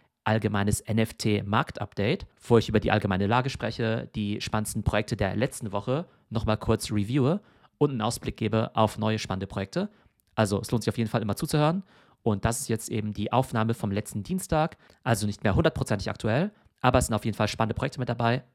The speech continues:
Und wenn ihr bei der neuesten Edition mit dabei sein wollt, dann schaltet auf jeden Fall morgen ein, Dienstag, einundzwanzig Uhr, bei unserem Weekly Discord Call. Der Link ist in den Shownotes. Und jetzt viel Spaß damit. Letzte Woche war viel die Diskussion, naja, ähm, sind wir jetzt in dem Bärenmarkt drin oder nicht?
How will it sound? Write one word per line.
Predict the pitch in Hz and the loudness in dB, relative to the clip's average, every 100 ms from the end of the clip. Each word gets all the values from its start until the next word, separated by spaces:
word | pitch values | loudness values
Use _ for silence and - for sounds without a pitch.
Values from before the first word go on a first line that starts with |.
| _ | _
Und | 135 120 | 6 6
wenn | 123 | 6
ihr | 117 | 4
bei | 110 | 4
der | 104 | 2
neuesten | 110 147 127 | 0 -2 -2
Edition | 127 - 123 | -6 -2 -2
mit | 120 | 0
dabei | 110 | 0
sein | 110 107 107 | 0 0 0
wollt, | 107 110 - | 0 0 -2
dann | 101 | -2
schaltet | 98 107 101 | 0 -2 -2
auf | 101 | -4
jeden | 113 107 | -4 -2
Fall | 110 104 110 | 2 2 0
morgen | 110 104 101 104 | 2 2 2 0
ein, | 117 139 170 _ _ _ _ _ - | -2 -2 -8 _ _ _ _ _ -6
Dienstag, | 127 - 120 - | -6 0 -2 0
einundzwanzig | 110 107 - 98 - | -4 -4 -6 -6 -6
Uhr, | 131 123 131 _ _ - | -2 -2 -2 _ _ -2
bei | 113 | 0
unserem | 113 107 104 | 0 0 -2
Weekly | 98 104 - | -2 -2 -2
Discord | 98 127 - 110 | -6 -4 -2 -4
Call. | - 113 113 127 _ _ - | 0 0 0 -2 _ _ -2
Der | 98 | 0
Link | 110 113 | 0 -4
ist | - - | -10 -10
in | 101 | -8
den | |
Shownotes. | 92 92 87 87 - _ _ _ _ _ _ _ _ _ _ - | -6 -4 -4 -6 -12 _ _ _ _ _ _ _ _ _ _ -12
Und | 104 | -4
jetzt | 110 - | -4 -4
viel | - 107 | -10 -10
Spaß | - 92 | -6 -6
damit. | 92 92 - _ | -6 -10 -14 _
Letzte | 117 123 - | -10 -8 -4
Woche | 107 135 139 | -4 0 0
war | |
viel | 120 127 | 0 -2
die | 117 | -6
Diskussion, | 117 135 120 143 143 | -4 -4 0 0 0
naja, | 120 135 | 0 0
ähm, | 110 113 | 0 -2
sind | 110 - | -6 -4
wir | 117 | -4
jetzt | 113 | -2
in | 113 | -2
dem | 110 - | -2 -2
Bärenmarkt | - 117 135 117 - - | 0 2 2 -2 -4 -6
drin | 117 | -4
oder | 123 107 | -2 -2
nicht? | 170 - | -4 -6